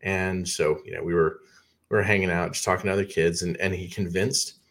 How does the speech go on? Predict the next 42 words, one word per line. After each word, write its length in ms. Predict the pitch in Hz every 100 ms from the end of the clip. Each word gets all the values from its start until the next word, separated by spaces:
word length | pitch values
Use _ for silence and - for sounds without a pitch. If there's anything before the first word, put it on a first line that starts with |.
| _ _ _
all 180 | 92 98
the 140 | 123 123
other 160 | 113
kids 520 | - - 80 87 -
that 180 | - 92
they 80 | 95
had 80 | 90
all 160 | 90
seen 180 | 90 107
a 60 | 90
flying 320 | 95 82 78
saucer 340 | - 87 -
together. 400 | - - 50 - - _ _ _ _ _ _ _ _ _ _ _ _ -
And 120 | 117
it 140 | 101
took 240 | - 170 175
him, 300 | 90 85 92
it, 300 | 110 - -
it 60 | 110
was 160 | 101
a 20 | 98
matter 300 | 101 120 85
of 120 | 80
minutes 600 | 82 95 - - - - _ _ _ _ _ _ _ _
and 260 | 113 110 104
it, 220 | 110 113
I 60 | 110
mean, 180 | 110 95
and 140 | 101
he, 180 | 104 90
he 360 | 98 95 101 131
even 180 | 135 104
told 260 | 104 107
me 200 | 98 82
that 140 | 95 95
he 80 |
was 120 | 98 95
gonna 160 | 90
do 200 | 85 95
it 80 | 87
before 240 | 90 101
we, 140 | 90